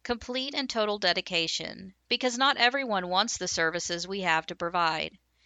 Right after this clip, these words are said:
Sometimes the brethren will like the physical acts of service,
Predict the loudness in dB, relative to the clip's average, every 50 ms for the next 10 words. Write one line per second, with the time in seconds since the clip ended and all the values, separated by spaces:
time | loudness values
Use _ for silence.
0 | _ -20 -20 -20 -20 _ _ _ -4 2 2 2 2 2 2 2 2 2 0 -2
1 | -4 0 2 4 4 4 4 4 2 2 2 2 0 2 6 6 4 4 4 0
2 | -8 -2 -2 -4 -2 -2 -4 -2 0 0 2 4 2 2 2 0 -6 -6 -6 -4
3 | -2 0 -2 -2 -2 -4 -6 -6 -8 -10 -12